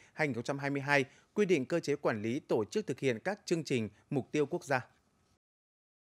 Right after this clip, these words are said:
Theo đó, Nghị định sửa đổi bổ sung quy định về lập và giao kế hoạch chương trình mục tiêu quốc gia giai đoạn năm năm của quốc gia.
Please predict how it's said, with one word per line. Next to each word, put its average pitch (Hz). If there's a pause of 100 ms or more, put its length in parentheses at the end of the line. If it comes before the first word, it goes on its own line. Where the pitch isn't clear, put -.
(260)
Theo 220
đó, 160
Nghị 208
định 160
sửa 143
đổi 127
bổ 117
sung 180
quy 190
định 131
về 120
lập 123
và 117
giao 151
kế 143
hoạch 165
chương 156
trình 120
mục 117
tiêu 143
quốc 190
gia 139 (420)
giai 135
đoạn 139
năm 151
năm 147
của 135
quốc 165
gia. 139